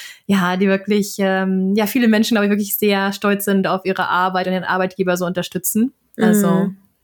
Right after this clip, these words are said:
Speaker 1: das finde
Speaker 2: Es
Speaker 1: ich
Speaker 2: gibt
Speaker 1: ganz
Speaker 2: ja auch
Speaker 1: cool.
Speaker 2: alles. Also ich hab ja, ich arbeite ja für Skellefteå Kommune.
Speaker 1: Ja.
Speaker 2: Und ich krieg so viel Zeug ständig, was ich von denen irgendwie geschenkt bekomme. Also ich hab so tausend
Speaker 1: <laughs>
Speaker 2: Beutel, wo Chef, Skellefteå Kommune draufsteht. Ich hab Schlüsselbänder,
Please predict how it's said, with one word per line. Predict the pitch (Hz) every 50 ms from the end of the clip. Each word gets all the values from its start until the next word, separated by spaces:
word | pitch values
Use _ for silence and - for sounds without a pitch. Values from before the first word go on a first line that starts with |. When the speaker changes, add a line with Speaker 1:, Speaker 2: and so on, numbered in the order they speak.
| _
Speaker 1:
das | - - -
finde | - 196 185
Speaker 2:
Es | 190
Speaker 1:
ich | 190 -
Speaker 2:
gibt | 190
Speaker 1:
ganz | 180 185
Speaker 2:
ja | 381 294 214
auch | 202
Speaker 1:
cool. | 185 -
Speaker 2:
alles. | 165 165 170 202 196 -
Also | - 190 190 208
ich | 196 214 - 240
hab | 233 233
ja, | 233 208
ich | - - - -
arbeite | 165 214 220 226 220
ja | 208
für | 208 226
Skellefteå | 214 - 208 202 196 - 202 196
Kommune. | - 190 180 185 202 240 294 370 - - - - - - -
Speaker 1:
Ja. | 233 208 170 170 196 202 -
Speaker 2:
Und | 226 240 220
ich | 226 233
krieg | - 262 254 254 226
so | 196 240 254 285
viel | 285 - 285 277 277 277
Zeug | - - - - 214 269 330 -
ständig, | - - 175 170 185 202 233 226 -
was | 202 202 -
ich | -
von | - 214 208
denen | 196 202 214 214
irgendwie | 202 208 208 208
geschenkt | - 208 196 - 220 233 -
bekomme. | - - - 190 190 180
Also | 180 190 202
ich | 208 -
hab | 220 202
so | - 180 -
tausend | - - - 196 208 233 214 196
Speaker 1:
<laughs> | 185 - -
Speaker 2:
Beutel, | 151 151 - 226 - 277 294 302 277
wo | 277 277 277
Chef, | 269 - 247 233 233 220
Skellefteå | 214 - - 208 214 208 - 175
Kommune | - 185 190 202 226 240
draufsteht. | 247 269 262 - 294 302 311 302 - - - - - -
Ich | - 233 - 226
hab | -
Schlüsselbänder, | - - 214 226 - 294 294 269 - 262 262 277 277 294 302 302 302 311